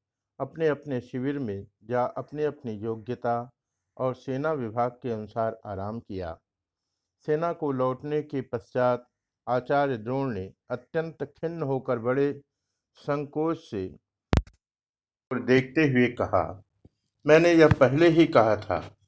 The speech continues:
कि अर्जुन की उपस्थिति में युधिष्ठिर को देवता लोग भी कैद नहीं कर सकते। आज युद्ध में तुम लोगों के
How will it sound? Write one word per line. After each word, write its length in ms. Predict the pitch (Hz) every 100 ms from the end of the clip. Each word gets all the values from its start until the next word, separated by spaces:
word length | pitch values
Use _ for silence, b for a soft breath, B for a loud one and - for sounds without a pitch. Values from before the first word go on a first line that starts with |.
| _ _ _
कि 100 | -
अर्जुन 460 | 139 139 139 139 180
की 160 | 175 156
उपस्थिति 640 | 135 131 127 - 139 165
में 260 | 165 131 113
युधिष्ठिर 560 | 120 127 139 - 160
को 180 | 151 113
देवता 480 | 98 123 135 135 147
लोग 320 | 123 139 139
भी 120 | 139
कैद 360 | 131 117 120 120
नहीं 220 | 104 104
कर 180 | 120 117
सकते। 540 | 98 101 101 87 78 - _ _ _ _ _ _ _ _ _ _ - - _ _ _ 131
आज 320 | 143 143 139
युद्ध 240 | 165 143
में 260 | 165 165 160
तुम 200 | 147 139
लोगों 280 | 139 147 156
के 220 | 151